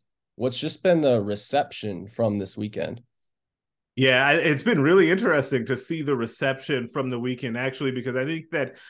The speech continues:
Speaker 2: that, you know, when you mentioned the first official visit weekend, like, I believe that this is the first time that Matt Rhule has ever hosted an official visit weekend in the summer. Like, if you think about it,
Speaker 1: Yeah.
Speaker 2: these summer official visits didn't exist when he was last in college, right?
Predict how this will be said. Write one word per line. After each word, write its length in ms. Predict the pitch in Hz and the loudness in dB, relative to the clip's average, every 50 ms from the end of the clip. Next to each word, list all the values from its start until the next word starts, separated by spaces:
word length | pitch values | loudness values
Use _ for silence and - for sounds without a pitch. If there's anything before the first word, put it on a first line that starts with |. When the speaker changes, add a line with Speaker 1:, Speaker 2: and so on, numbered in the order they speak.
| - - - - | -20 -20 -8 -2
Speaker 2:
that, 160 | - 180 170 180 | -2 0 0 0
you 80 | 175 | 0
know, 80 | 180 170 | 0 0
when 100 | 156 147 | 0 0
you 80 | 156 | 0
mentioned 260 | 170 170 151 160 156 139 | -2 -2 -2 -4 -4 -4
the 60 | 127 | -4
first 280 | - 151 147 147 - | -4 -4 -4 -4 -4
official 360 | 139 - - 156 139 - 143 117 | -6 -6 -6 -6 -6 -4 -6 -4
visit 400 | 101 127 139 131 147 135 113 104 | -2 -2 -2 0 0 -2 -2 -2
weekend, 520 | 120 131 143 151 - 170 151 135 120 120 | -4 -6 -6 -6 -6 -4 -4 -4 -4 -4
like, 180 | 127 123 117 - - | -6 -6 -8 -8 -6
I 160 | 143 151 147 | -4 -4 -4
believe 340 | - - 202 185 165 151 147 139 | -2 -2 -4 -4 -2 -4 -4 -4
that 100 | 135 - | -4 -6
this 160 | 139 151 151 160 | -6 -10 -12 -12
is 60 | - | -14
the 80 | - | -12
first 260 | - - 143 143 139 - | -6 -2 -2 -2 0 0
time 260 | 156 143 139 139 131 | 0 2 2 2 0
that 120 | 117 107 92 | -2 -4 -4
Matt 320 | 110 120 131 135 - - | -4 -4 -4 -4 -4 -4
Rhule 320 | 113 127 143 143 143 139 | -4 -4 -2 0 0 0
has 180 | 123 131 113 - - | 0 -2 -4 -6 -4
ever 300 | 135 139 135 139 123 - - | -6 -4 -2 -4 -4 -4 -2
hosted 580 | 147 147 139 - - 156 143 131 127 - - | -4 -4 -4 -4 -4 -2 0 0 0 -2 -6
an 80 | 120 117 | -8 -8
official 340 | 113 - 160 151 - 156 127 | -8 -8 -8 -8 -6 -4 -2
visit 280 | 139 143 139 143 113 | -2 -2 0 0 -2
weekend 300 | 123 139 135 143 127 123 | -2 -2 -4 -4 -4 -4
in 100 | 131 131 | -4 -6
the 80 | 117 110 | -6 -6
summer. 380 | - 156 156 127 87 - - _ _ - - - - - - | -4 -4 -4 -4 -6 -10 -14 _ _ -20 -20 -20 -20 -6 0
Like, 160 | 139 139 127 120 | 2 2 4 6
if 120 | 131 135 | 6 6
you 120 | 139 143 | 6 6
think 140 | 156 180 180 | 6 6 4
about 260 | 165 - 165 147 139 | 6 6 6 6 6
it, 20 | 135 | 6
Speaker 1:
Yeah. 60 | 107 | 4
Speaker 2:
these 180 | 143 151 - - | 2 0 0 0
summer 280 | - 254 190 185 175 | -2 -2 0 0 0
official 360 | 143 - - 175 - 196 160 | 0 0 -2 -2 0 0 -2
visits 400 | 127 107 156 175 160 170 151 - | -2 -2 -2 -2 -2 -4 -6 -6
didn't 240 | - 151 160 143 147 | -4 -6 -6 -4 -6
exist 460 | 156 139 123 123 135 156 165 156 - | -8 -8 -8 -6 -6 -6 -6 -8 -8
when 140 | 175 160 151 | -6 -4 -4
he 100 | 147 156 | -2 -4
was 180 | 147 156 147 - | -4 -4 -4 -2
last 320 | 170 151 143 156 156 - | -2 0 0 0 -2 -4
in 100 | 175 151 | -6 -4
college, 420 | 151 170 147 147 156 156 151 143 139 | -2 0 0 0 0 0 -2 -4 -2
right? 260 | 151 156 170 185 | -2 -2 -2 -2